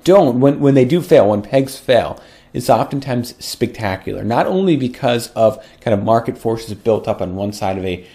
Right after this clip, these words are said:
of a trade, because a peg in,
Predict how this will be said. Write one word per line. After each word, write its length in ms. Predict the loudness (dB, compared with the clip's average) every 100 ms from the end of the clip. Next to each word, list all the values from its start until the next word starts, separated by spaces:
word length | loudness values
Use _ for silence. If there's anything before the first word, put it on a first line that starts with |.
| _
of 120 | -6
a 80 | -6
trade, 580 | -6 0 2 2 0 -8 _ _ _ _
because 220 | -4 0 0
a 60 |
peg 300 | 4 4 6
in, 200 | 2 -2